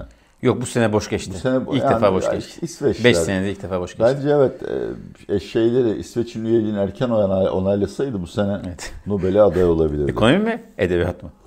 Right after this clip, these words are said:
Speaker 1: <laughs> Fizik mi? Neyse. <laughs> Şimdi şey diyeceğim.
Speaker 2: Kimya, kimya
Speaker 1: <laughs>
Speaker 2: diyelim.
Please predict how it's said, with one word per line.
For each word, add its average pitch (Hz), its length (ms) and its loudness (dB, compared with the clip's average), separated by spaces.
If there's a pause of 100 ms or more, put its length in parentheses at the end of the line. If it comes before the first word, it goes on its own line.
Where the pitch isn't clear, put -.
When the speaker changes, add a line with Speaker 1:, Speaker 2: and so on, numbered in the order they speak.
(180)
Speaker 1:
<laughs> - 1120 -20
Fizik 92 340 -4
mi? 76 80 -12 (360)
Neyse. 101 420 -2 (260)
<laughs> - 260 -18
Şimdi 120 180 -8
şey 175 120 4
diyeceğim. 131 260 4 (360)
Speaker 2:
Kimya, 85 520 -4
kimya 76 220 -10
Speaker 1:
<laughs> - 240 0
Speaker 2:
diyelim. - 480 -8